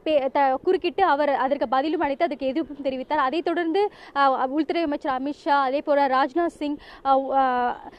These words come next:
அ, போன்ற பதிமூணு அமைச்சர்களும் ராகுல் காந்தி பேச்சுக்கு இடையே அவர் ம-, ப-, மறைத்து அவர்கள் அவங்களுடைய கருத்தையும் அதே போல எதிர்ப்பையும் தெரிவித்தார்கள். அ, இப்படி நடந்திருக்கக்கூடிய இந்த சூழலை இன்று காலை, அ, என் டி ஏ கூட்டணியின் ஆலோசனை கூட்டமும் நடைபெற்றிருக்கிறது. இதில் பிரதமர் நரேந்திர மோடி தலைமையிலான இந்த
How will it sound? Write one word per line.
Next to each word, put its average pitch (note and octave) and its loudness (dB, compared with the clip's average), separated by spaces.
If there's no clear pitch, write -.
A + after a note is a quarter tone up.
அ, C4 2
போன்ற D#4+ 2
பதிமூணு F#4 0
அமைச்சர்களும் D#4+ 0
ராகுல் C#4+ 0
காந்தி F4+ 2
பேச்சுக்கு D4+ -6
இடையே D#4+ 0
அவர் C4 2
ம-, B3 -6
ப-, B3+ -4
மறைத்து C4+ -2
அவர்கள் C#4+ 2
அவங்களுடைய C4+ 2
கருத்தையும் D4 0
அதே D4 -2
போல D4 2
எதிர்ப்பையும் E4 0
தெரிவித்தார்கள். C#4 -2
அ, D4 4
இப்படி G#4+ 4
நடந்திருக்கக்கூடிய F4+ 2
இந்த C4+ 0
சூழலை E4+ 0
இன்று E4+ 2
காலை, D#4+ 2
அ, C4+ 2
என் C#4+ 0
டி F#4+ 6
ஏ G4+ 6
கூட்டணியின் D#4 0
ஆலோசனை C#4+ 0
கூட்டமும் D#4 -4
நடைபெற்றிருக்கிறது. C#4+ -4
இதில் E4+ -2
பிரதமர் F#4+ 0
நரேந்திர E4 -2
மோடி D#4 -2
தலைமையிலான C#4 -2
இந்த C4 -6